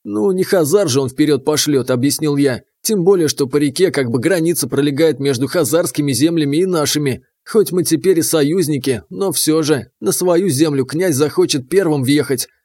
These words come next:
«Резонно», кивнул Соловей. «Ну вот, как только князь переправится, ты, Соловей, свистом отжимаешь остальных от берега.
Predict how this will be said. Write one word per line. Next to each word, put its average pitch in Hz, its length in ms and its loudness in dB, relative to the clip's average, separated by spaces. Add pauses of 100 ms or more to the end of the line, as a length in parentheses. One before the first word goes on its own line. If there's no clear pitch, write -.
(220)
«Резонно», 156 800 2 (140)
кивнул 156 360 2
Соловей. 135 560 0 (280)
«Ну 202 220 2
вот, 151 360 2
как - 280 -4
только 156 280 2
князь 170 320 -2
переправится, 143 840 -2 (100)
ты, 214 160 -2
Соловей, 143 400 0
свистом 156 500 -2
отжимаешь 156 520 0
остальных 156 460 -2
от 175 100 0
берега. 143 520 0